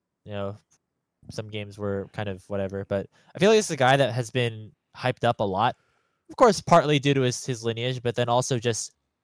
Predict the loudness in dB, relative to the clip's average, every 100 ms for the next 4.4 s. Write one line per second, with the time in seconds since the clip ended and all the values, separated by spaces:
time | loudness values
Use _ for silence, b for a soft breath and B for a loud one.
0 | _ -2 -2 -2 -6 _ _ 0 0 -4
1 | -8 -8 -2 -2 0 0 -2 -8 _ -6
2 | -6 -4 -6 -8 -14 -6 -6 -4 -8 -10
3 | -6 -2 -2 _ -2 -2 -2 -4 -8 -12
4 | -12 -12 -12